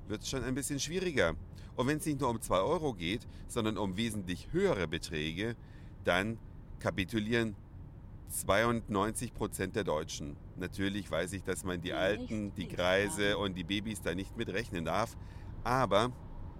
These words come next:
Speaker 1: es ist schon ganz klar, dass wir vielleicht eher auf Vollkasko-Mentalität setzen als Deutsche und wenig wagen, dann aber dafür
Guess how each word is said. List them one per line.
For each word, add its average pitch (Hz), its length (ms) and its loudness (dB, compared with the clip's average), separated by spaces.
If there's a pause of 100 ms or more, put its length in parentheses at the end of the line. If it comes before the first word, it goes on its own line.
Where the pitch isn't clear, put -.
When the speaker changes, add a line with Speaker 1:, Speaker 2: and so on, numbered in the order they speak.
(340)
Speaker 1:
es 98 120 -4
ist 113 160 0
schon 113 180 2
ganz 113 240 0
klar, 92 340 4 (400)
dass 95 280 0
wir 113 340 2
vielleicht 95 500 0
eher 117 280 4
auf 87 160 4
Vollkasko-Mentalität 87 1500 0
setzen 95 380 0
als 87 260 2
Deutsche 98 360 4
und 95 220 0
wenig 131 380 -2
wagen, 90 380 6 (360)
dann 196 260 2
aber 156 300 2
dafür 143 480 4